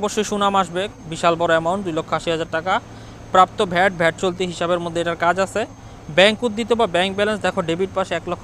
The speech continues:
পঁয়ত্রিশ হাজার টাকা, মানে হচ্ছে আমার ব্যাংকে একশো, এক লক্ষ পঁয়ত্রিশ হাজার টাকা প্রতিষ্ঠানে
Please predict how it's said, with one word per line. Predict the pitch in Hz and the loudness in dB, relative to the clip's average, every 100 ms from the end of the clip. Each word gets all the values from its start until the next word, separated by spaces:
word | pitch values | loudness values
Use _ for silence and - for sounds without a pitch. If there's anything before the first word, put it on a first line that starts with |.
| 175 | -2
পঁয়ত্রিশ | 175 175 165 | -2 -2 -4
হাজার | 165 165 | -6 -4
টাকা, | 175 208 | -4 -2
মানে | 202 151 156 | -4 -4 -6
হচ্ছে | 160 - 175 | -6 -4 -4
আমার | 147 | -2
ব্যাংকে | 151 151 170 175 | -4 -6 -4 -6
একশো, | 170 170 165 | -6 -8 -8
এক | 160 170 | -6 -4
লক্ষ | 160 | -4
পঁয়ত্রিশ | 160 160 160 160 | -4 -6 -6 -6
হাজার | 156 | -6
টাকা | 156 180 | -6 -6
প্রতিষ্ঠানে | 180 190 - 190 | -6 -6 -6 -6